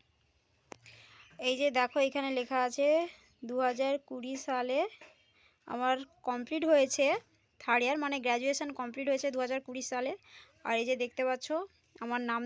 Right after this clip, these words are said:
দেওয়া আছে এই যে, আর এখানে লেখা আছে বিদ্যাসাগর ইউনিভার্সিটি। তো এইটা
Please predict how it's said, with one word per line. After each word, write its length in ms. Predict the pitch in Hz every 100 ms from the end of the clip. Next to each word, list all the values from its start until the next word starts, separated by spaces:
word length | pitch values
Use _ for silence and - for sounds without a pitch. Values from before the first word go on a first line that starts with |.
| 240
দেওয়া 160 | 247 247
আছে 160 | 240 302 392 - - - _ _ _ _ _ _ _ _ _ _ _ _ 262
এই 80 | 220
যে, 100 | 226 349 - _ _ _ _ _ _ _ - - _ _ -
আর 80 | 233
এখানে 180 | 254 269 269
লেখা 140 | 262 262
আছে 100 | 285 254
বিদ্যাসাগর 420 | 240 254 262 269 254
ইউনিভার্সিটি। 540 | 254 262 - 247 285 370 _ - - _ - _ - - - _ _ _ _ -
তো 80 | 294 277 254
এইটা 320 | 247 277